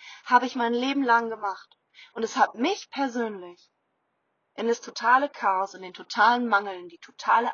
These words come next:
Abhängigkeit und Ohnmacht geführt. Weil ich mich so unglaublich abhängig gemacht habe von anderen Menschen, von Geld, von Situationen, von allem Möglichen. Und ich nicht bereit war,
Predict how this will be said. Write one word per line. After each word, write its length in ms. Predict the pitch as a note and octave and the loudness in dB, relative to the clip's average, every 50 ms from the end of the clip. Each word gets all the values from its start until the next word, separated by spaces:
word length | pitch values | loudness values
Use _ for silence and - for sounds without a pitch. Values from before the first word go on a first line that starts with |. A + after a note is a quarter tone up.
| - _ | -6 _
Abhängigkeit 760 | - - A3+ - - G#3 F#3+ G3 F3 - - - E3+ E3+ E3+ F#3 | 2 2 2 2 -2 -10 -10 -12 -14 -18 -10 -8 -8 -8 -8 -10
und 140 | F3+ - _ _ | -14 -18 _ _
Ohnmacht 500 | A#3+ A#3+ A3+ G#3 G3+ F3+ E3+ - - _ | 2 4 4 2 0 -4 -8 -10 -12 _
geführt. 480 | - F3 - - - F3 E3+ E3 _ _ _ _ _ _ _ _ _ _ _ _ _ _ _ _ _ _ _ _ _ _ _ _ _ _ _ _ _ _ _ _ _ _ _ _ _ _ _ _ _ _ _ _ _ _ _ _ _ _ _ _ _ _ | -20 -20 -20 -20 -18 -18 -18 -18 _ _ _ _ _ _ _ _ _ _ _ _ _ _ _ _ _ _ _ _ _ _ _ _ _ _ _ _ _ _ _ _ _ _ _ _ _ _ _ _ _ _ _ _ _ _ _ _ _ _ _ _ _ _
Weil 120 | G3+ G3+ | -6 -4
ich 120 | G#3 A3 A3+ | -4 -6 -8
mich 160 | G#3+ G#3 - | -10 -8 -6
so 100 | - C#4+ | -4 -4
unglaublich 540 | C4+ - C4 A#3+ A3+ G#3 G3+ G#3+ G#3 - _ _ | -2 -2 0 2 2 2 2 0 -4 -14 _ _
abhängig 460 | - G#3+ - - G3 F3 E3 D#3 - | 2 2 2 0 -10 -14 -16 -16 -18
gemacht 400 | E3 D#3+ D#3+ D3+ D3+ _ - - | -18 -18 -18 -20 -20 _ -18 -16
habe 220 | E3 D#3+ D#3+ D#3+ | -14 -14 -16 -16
von 160 | - G3 F3 | -16 -10 -6
anderen 300 | - E3+ F#3+ F3 F3 F#3 | -6 -6 -6 -8 -12 -8
Menschen, 560 | F#3+ G#3 A#3 C4+ C#4 - - C4 B3 A#3+ B3 - | -4 -2 -2 -2 -2 -4 -6 -8 -10 -10 -12 -14
von 240 | _ - F3 F3+ F3 | _ -20 -20 -10 -4
Geld, 340 | G#3+ G3+ G3 G3 F#3+ F#3 _ | -2 0 0 0 -4 -8 _
von 160 | _ F3+ F3+ | _ -20 -20
Situationen, 640 | F3 F3+ - - E3+ - - - G#3 G3+ G3+ G3 F#3+ | -18 -18 -16 -16 -16 -14 -10 -6 -6 -4 -6 -6 -10
von 180 | - - - _ | -14 -18 -6 _
allem 240 | - C4+ B3+ A#3 A3 | 0 0 2 0 -4
Möglichen. 420 | G3+ F3 - - E3 _ _ _ _ _ _ _ _ _ _ _ _ _ _ _ _ _ _ _ | -8 -12 -16 -20 -20 _ _ _ _ _ _ _ _ _ _ _ _ _ _ _ _ _ _ _
Und 100 | - - | -14 -12
ich 140 | G3+ G3+ - | -12 -6 -4
nicht 380 | A#3 A3+ C4 D#4 - - - - | -2 0 0 0 -2 -4 -6 -6
bereit 440 | B3+ A#3 A3+ G3+ G3 G3+ G#3 - - | -2 2 4 4 4 2 0 -4 -10
war, 360 | F3+ F3 E3+ F3 F3+ - _ | -10 -8 -8 -8 -10 -12 _